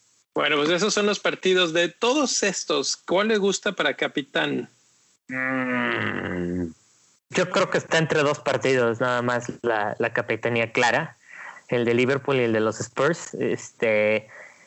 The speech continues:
Speaker 3: sí, o sea, Salah o Mané o Kane o Son. Este, ya
Speaker 1: Ok.
Speaker 3: mañana ya desmenuzaremos
Speaker 1: Ya,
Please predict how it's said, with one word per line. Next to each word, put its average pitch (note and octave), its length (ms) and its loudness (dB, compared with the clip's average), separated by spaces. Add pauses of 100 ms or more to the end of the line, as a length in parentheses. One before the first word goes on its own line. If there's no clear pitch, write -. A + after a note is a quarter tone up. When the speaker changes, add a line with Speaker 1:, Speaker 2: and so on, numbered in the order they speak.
(200)
Speaker 3:
sí, C3+ 300 2
o A#2+ 60 2
sea, A#2+ 260 2
Salah C#3+ 680 2
o B2 40 -2
Mané B2+ 440 2
o A2 300 2
Kane B2+ 220 0
o A#2 60 0
Son. A2+ 240 -4 (440)
Este, A#2+ 500 -2
ya B2+ 140 2
Speaker 1:
Ok. C3+ 40 0
Speaker 3:
mañana C3 360 0
ya B2 420 2
desmenuzaremos A#2+ 880 0
Speaker 1:
Ya, D3 180 0